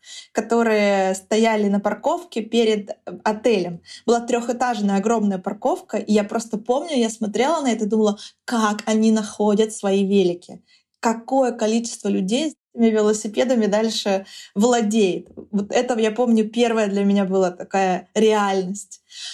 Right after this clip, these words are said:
Второй момент, я, конечно, сразу побежала, м, в квартал красных фонарей. Ты о нем столько слышишь, очень хочется посмотреть своими глазами, при том, что я была с, э, коллегами, которые меня лет на пятнадцать были старше, такие женщины,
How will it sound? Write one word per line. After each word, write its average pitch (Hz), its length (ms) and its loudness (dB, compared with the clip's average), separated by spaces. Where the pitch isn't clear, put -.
Второй 233 400 0
момент, 254 360 0
я, 208 80 -2
конечно, 214 520 0
сразу 202 400 -2
побежала, 196 800 -2
м, 196 340 4
в 185 80 -10
квартал 202 500 -2
красных 190 460 -8
фонарей. 185 460 -10
Ты 196 120 2
о 180 80 -2
нем 185 180 2
столько 190 380 -2
слышишь, 330 720 0
очень 214 360 -2
хочется 233 500 -2
посмотреть 233 600 0
своими 202 220 2
глазами, 233 500 0
при 226 120 -4
том, 254 160 -2
что - 160 -6
я 240 140 2
была 240 300 0
с, - 200 -14
э, 202 380 0
коллегами, 254 600 2
которые 233 320 2
меня 226 240 4
лет 214 220 2
на 214 100 2
пятнадцать 220 540 0
были 185 180 -2
старше, 320 520 -4
такие 208 260 -6
женщины, 208 760 2